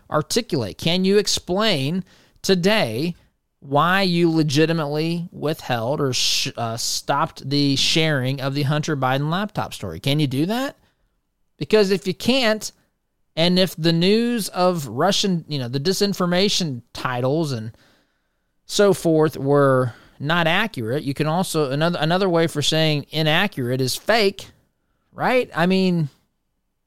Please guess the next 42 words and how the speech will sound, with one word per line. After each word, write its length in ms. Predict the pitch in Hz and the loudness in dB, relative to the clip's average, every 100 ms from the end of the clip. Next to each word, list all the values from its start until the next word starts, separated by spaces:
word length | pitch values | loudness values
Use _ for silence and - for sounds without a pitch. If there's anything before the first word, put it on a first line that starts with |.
| _ - | _ -18
at 100 | - | -8
least 260 | 139 131 | -6 -6
in 260 | 110 92 104 _ _ | -8 -10 -12 _ _
most 240 | - 113 - | -10 -10 -8
contexts 580 | 110 98 - 123 160 | -8 -6 -6 -6 -6
or 80 | 98 | -6
many 220 | 104 120 | -4 -4
contexts. 680 | 107 107 98 - 117 160 - - _ _ _ _ _ _ _ _ _ | -6 -8 -8 -6 -8 -8 -10 -12 _ _ _ _ _ _ _ _ _
So 440 | - 185 190 190 180 | -2 4 6 6 2
fake 360 | - - 226 | -2 -2 0
news, 480 | 240 285 302 120 - - | 2 0 2 0 -4 -2
inaccurate 640 | 196 226 233 220 233 214 | 0 2 0 -2 2 2
news, 480 | 180 196 214 220 - | 2 2 4 2 -4
fake 320 | - - 262 220 | -8 -2 -2 0
news, 340 | 165 113 - | 0 -2 -6
false 400 | - 220 262 208 | -4 0 0 0
news. 320 | 220 139 98 | 0 0 0
I 40 | 165 | 0
mean, 140 | 185 | 2
which, 240 | 208 - - - _ - | 2 0 -8 -18 _ -4
which 220 | 214 - | -4 -2
term 420 | - 226 254 233 | 0 2 2 2
do 80 | 208 | 2
you 160 | 214 | 4
have 140 | 208 202 | 4 2
a 60 | |
problem 420 | 170 220 247 240 147 | -2 -2 -2 -2 -2
with? 160 | 113 | -4
How 120 | 156 | -4
about 260 | 220 233 226 | 0 0 0
you 260 | 196 196 180 - - | 0 2 0 -6 -6
report 400 | 175 165 226 214 | -4 2 2 2
things 300 | 214 214 185 | 0 0 2
that 120 | 196 | 2
are 100 | 170 | 2
accurate, 640 | 165 240 277 147 113 156 - _ _ - | 2 0 -2 -4 0 -2 -4 _ _ -2
and 160 | 180 | 2
when 140 | 208 208 | 4 4
you 100 | 196 | 4
make 260 | 214 - | 2 0
mistakes, 640 | 226 - 170 175 190 - | -4 -2 2 2 2 -2
you 360 | 160 165 160 - | 0 0 0 -4